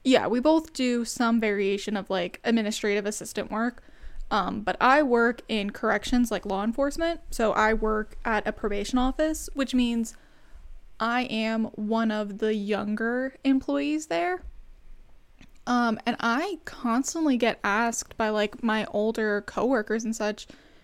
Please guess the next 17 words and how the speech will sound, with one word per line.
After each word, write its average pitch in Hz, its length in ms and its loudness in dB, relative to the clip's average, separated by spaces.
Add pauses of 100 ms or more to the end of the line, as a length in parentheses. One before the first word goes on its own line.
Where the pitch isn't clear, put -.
(180)
you 254 120 4
know, 214 320 2 (460)
"Oh, 403 200 0
have 330 140 4
you 311 60 2
ever 311 140 2
thought 302 200 2
about 294 240 0
becoming 254 500 2
a 247 320 -4
probation 415 460 2
officer?" 254 600 0
Or, 220 400 0
"Oh, 349 380 0
like, 247 180 -2
you 240 60 -2
know, 226 140 0